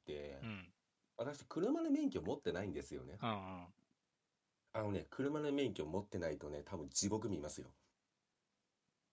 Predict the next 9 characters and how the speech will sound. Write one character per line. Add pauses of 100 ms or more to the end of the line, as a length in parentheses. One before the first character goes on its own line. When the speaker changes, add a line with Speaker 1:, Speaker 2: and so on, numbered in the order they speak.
(160)
Speaker 2:
え？ (180)
Speaker 1:
あ
の、 (1900)
す
ご
い
で
す
よ。